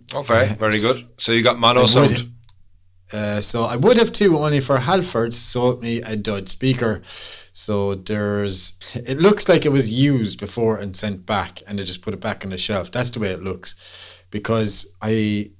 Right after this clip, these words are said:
Speaker 2: took them out of the box. I didn't really look at them. I just installed one, cut what I needed to cut, wired up the head unit, and I was there going, "Okay, that works perfect." And then I took out the second one, and then there's a digit missing as if it's rubbed out
Speaker 1: What?
Speaker 2: on the cone of the speaker,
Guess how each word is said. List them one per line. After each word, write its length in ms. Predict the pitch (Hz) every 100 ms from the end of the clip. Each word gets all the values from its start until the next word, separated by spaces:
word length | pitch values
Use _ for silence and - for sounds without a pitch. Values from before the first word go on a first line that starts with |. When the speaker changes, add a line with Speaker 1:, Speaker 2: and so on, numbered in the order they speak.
| _ _ -
Speaker 2:
took 160 | 156
them 100 | 156
out 140 | 151 135
of 60 |
the 80 | 113
box. 540 | 92 95 95 - - -
I 100 | 104
didn't 220 | 151 139
really 180 | 131 110
look 180 | 120 120
at 40 | 95
them. 120 | 95
I 100 | 101
just 200 | 107 - _ -
installed 540 | 123 - 135 127 120
one, 380 | 101 101 101 95 -
cut 280 | - 120
what 100 | 113
I 20 | 110
needed 220 | 110 101
to 100 | -
cut, 300 | 98 98 101
wired 360 | 117 127 120
up 180 | 113 104
the 80 | 98
head 180 | 107 98
unit, 380 | 98 95 98 - - - - - - - - -
and 80 | 110
I 40 |
was 80 | 110
there 100 | 107
going, 200 | 104 104 -
"Okay, 240 | 101 104
that 260 | 98 117 104
works 200 | 95 -
perfect." 440 | 110 98 90 -
And 120 | 92
then 140 | 101 113
I 60 |
took 160 | 110 113
out 100 | 110
the 40 | -
second 380 | - 117 113 101
one, 300 | 95 92 _ - -
and 400 | 101 98 95 95 92 -
then 260 | 120 123 127
there's 180 | 120 110
a 60 |
digit 600 | 104 92 135 131 117 -
missing 360 | 113 120 - 104
as 180 | 101 98
if 80 | 95
it's 140 | 92
rubbed 400 | 95 113 104 98
out 320 | 113 143 - - -
Speaker 1:
What? 240 | 85 117 143
Speaker 2:
on 120 | 107
the 80 | 135
cone 340 | - 123 123 107
of 80 |
the 80 | 95
speaker, 520 | 92 101 95 - 104